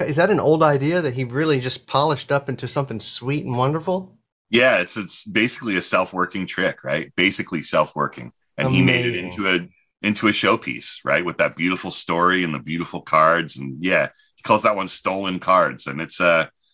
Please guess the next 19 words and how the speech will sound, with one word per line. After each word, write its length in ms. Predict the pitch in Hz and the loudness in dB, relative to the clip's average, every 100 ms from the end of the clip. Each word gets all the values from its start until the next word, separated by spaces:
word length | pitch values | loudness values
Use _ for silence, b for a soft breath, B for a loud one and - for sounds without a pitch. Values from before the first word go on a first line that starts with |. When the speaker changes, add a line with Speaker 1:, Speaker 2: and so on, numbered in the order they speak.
| _ _ _ - | _ _ _ -2
Speaker 2:
I 120 | 92 | 0
think 200 | 135 107 | 0 -2
it's 140 | 95 | -2
one 180 | 92 98 | 0 0
of, 140 | 92 | 0
one 160 | 87 98 | 0 -2
of 80 | 92 | 0
his 100 | 87 | -2
great 260 | 98 92 | 0 -2
creations. 640 | - 87 82 78 67 60 - | -2 -2 0 -2 -6 -8 -2
I've 160 | 76 | 0
always 280 | 82 85 78 | 2 0 -2
been 120 | 80 | -4
a 60 | 78 | -4
fan 260 | - 76 | -4 -2
of 100 | 76 | -2
this 180 | 71 71 | -4 -8
Speaker 1:
<laughs> 20 | |
Speaker 2:
effect 440 | 73 - 76 - | -6 0 0 -2